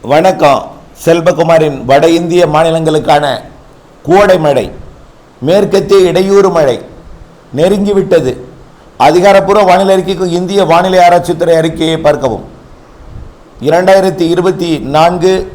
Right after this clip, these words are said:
பிப்ரவரி இருபத்தி ஒன்பது, வியாழக்கிழமை அதிகாலை நிலவர வானிலை பதிவு. மேற்கத்திய இடையூறு ஈரான், ஈராக் தாண்டி தற்பொழுது ஆப்கானிஸ்தான் வந்தடைந்திருக்கிறது. ஆப்கானிஸ்தானில் இடியுடன் கூடிய கனமழை பொழிவு பொழிந்து வருகிறது.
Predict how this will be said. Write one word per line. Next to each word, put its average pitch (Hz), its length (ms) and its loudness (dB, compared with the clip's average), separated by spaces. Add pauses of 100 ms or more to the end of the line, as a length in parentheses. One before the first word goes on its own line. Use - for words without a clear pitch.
(140)
பிப்ரவரி 180 460 0
இருபத்தி 170 380 -2
ஒன்பது, 165 680 -2 (300)
வியாழக்கிழமை 170 920 2
அதிகாலை 185 500 0
நிலவர 160 400 0
வானிலை 143 360 -2
பதிவு. 123 480 -4 (600)
மேற்கத்திய 202 600 0
இடையூறு 196 500 2
ஈரான், 202 360 2
ஈராக் 185 380 2
தாண்டி 180 560 2 (480)
தற்பொழுது 202 460 2
ஆப்கானிஸ்தான் 190 720 2
வந்தடைந்திருக்கிறது. 156 880 0 (600)
ஆப்கானிஸ்தானில் 180 1000 0
இடியுடன் 196 420 -2
கூடிய 180 280 0
கனமழை 180 540 0
பொழிவு 165 300 -2
பொழிந்து 160 300 0
வருகிறது. 165 720 -2